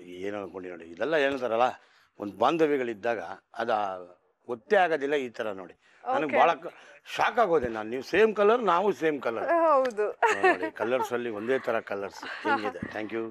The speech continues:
Speaker 2: So ವೀಕ್ಷಕರೇ, ಇಲ್ಲಿ ನಮ್ ಟೀಮ್ ಅವರು ನನಗೂ ಹೇಳಿಲ್ಲ, ಅವ್ರಿಗೂ ಹೇಳಿಲ್ಲ,
Speaker 1: ಹೌದು.
Speaker 2: ಅಥವಾ ನಾನು ಯಾರ ಹತ್ರನೂ ಅವ್ರು ಯಾವ ಕಲರ್ ಹಾಕೊಂಡಿದ್ರೆ ಅಂತ ಕೇಳಿಲ್ಲ, ಅವರು ಕೇಳಿಲ್ಲ. ಆದ್ರೆ ಇದು ನಿಜವಾಗ್ಲೂ ಕೋಇನ್ಸಿಡೆಂಟ್.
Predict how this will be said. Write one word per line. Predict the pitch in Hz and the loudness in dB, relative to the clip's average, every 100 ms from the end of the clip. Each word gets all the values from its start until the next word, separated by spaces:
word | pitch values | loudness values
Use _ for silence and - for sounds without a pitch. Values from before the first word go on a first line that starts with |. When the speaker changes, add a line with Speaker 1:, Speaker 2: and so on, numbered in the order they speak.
| - | -2
Speaker 2:
So | 240 | 2
ವೀಕ್ಷಕರೇ, | 277 294 294 302 285 | 2 2 2 4 4
ಇಲ್ಲಿ | 285 277 311 | 2 0 2
ನಮ್ | 262 269 | 0 0
ಟೀಮ್ | 311 320 392 370 | 0 0 4 4
ಅವರು | 254 208 214 269 - | 4 2 0 -2 -2
ನನಗೂ | 220 220 269 392 | -2 -2 0 2
ಹೇಳಿಲ್ಲ, | 285 254 277 | 2 2 4
ಅವ್ರಿಗೂ | 226 220 262 | 4 4 2
ಹೇಳಿಲ್ಲ, | 262 208 185 185 | 2 0 2 4
Speaker 1:
ಹೌದು. | 170 - | 4 0
Speaker 2:
ಅಥವಾ | 214 233 | -2 2
ನಾನು | 226 247 285 | 4 4 6
ಯಾರ | 262 262 | 4 2
ಹತ್ರನೂ | 262 254 | -2 0
ಅವ್ರು | 233 | 0
ಯಾವ | 196 220 | 2 2
ಕಲರ್ | 254 247 254 | 2 0 0
ಹಾಕೊಂಡಿದ್ರೆ | 226 240 214 220 | -2 -4 -2 -4
ಅಂತ | 226 | -4
ಕೇಳಿಲ್ಲ, | 214 - 311 311 311 - | -6 0 0 4 4 4
ಅವರು | 220 277 | 4 2
ಕೇಳಿಲ್ಲ. | 294 208 196 254 | -2 -2 2 2
ಆದ್ರೆ | 226 233 | 4 0
ಇದು | 214 233 | -2 -6
ನಿಜವಾಗ್ಲೂ | 226 269 349 311 330 | -4 2 2 2 -2
ಕೋಇನ್ಸಿಡೆಂಟ್. | - 269 294 311 262 415 | 2 4 2 0 0 0